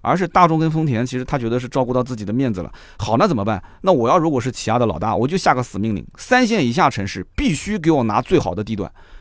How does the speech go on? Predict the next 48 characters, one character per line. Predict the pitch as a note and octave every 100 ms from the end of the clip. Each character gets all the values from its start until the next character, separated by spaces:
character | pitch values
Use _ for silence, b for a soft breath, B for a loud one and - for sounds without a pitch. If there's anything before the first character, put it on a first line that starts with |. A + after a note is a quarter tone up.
| b b
对 | C3
吧？ | A#2+
实 | G2+ F3+
在 | A3
不 | F3
行 | D3+
的 | E3
话， | D#3+
直 | C3 E3
接 | G#3
砸 | G#3+ B2+
重 | F3+ G#3+
金， | D3+ D#3+ -
让 | F#3+
那 | F#3
些 | F3
代 | F3+ G3
理 | D3 G#2
什 | G#2
么 |
大 | C3+ -
众 | C#3 F3 C3+
的， | F#2
他 | -
不 | B2
是 | A#2
地 | C3+
段 | B2+ A#2
好 | F2+
吗？ | E2 - b
让 | D3+
他 | E3
不 | -
要， | E3+
不 | C3 -
要 | D#3+
代 | C#3+ B2
理 | F2+
了， | D2+ - -
直 | A#2+
接 | C#3+
让 | D#3
他 | D#3
清 | D3 D#3+
掉， | D#3+ G#2+
换 | - G#2+ C#3+
起 | - G2
亚。 | A#2